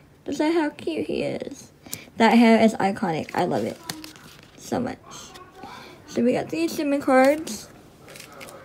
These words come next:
And then the rest of it should be some Bonbon concept. I do have more, um,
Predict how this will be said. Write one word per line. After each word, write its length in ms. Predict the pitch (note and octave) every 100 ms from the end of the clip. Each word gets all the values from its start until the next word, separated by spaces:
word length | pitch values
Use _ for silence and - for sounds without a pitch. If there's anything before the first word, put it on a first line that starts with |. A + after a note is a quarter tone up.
| - - - - - - - - -
And 180 | B3
then 480 | B3 F#3 F#3 G#3+ C#4+ - -
the 280 | B3 A#3 G#3+
rest 320 | B3 D#4+ -
of 580 | - A#3 A3+ A3 A#3 -
it 360 | A3+ A3+ A3+ -
should 440 | - - B3+ A#3+ B3+ -
be 480 | B3 A3 A3 C#4 F#4 - - - - - - - - -
some 1160 | - - - - A#3+ A3 G#3+ G#3 A#3 C#4+ G#4 F#4+ - - - - - - - - -
Bonbon 460 | A3 F#4 F#4 D4+
concept. 920 | D4 A3+ G#3 G#3 - - - - - - - - - -
I 120 | C4
do 220 | C4 C#4+ D#4+
have 380 | D#4+ D4+ D4+ C4 A#3+
more, 500 | A#3+ A#3+ B3 A#3+ A#3+ -
um, 320 | G#3 F#3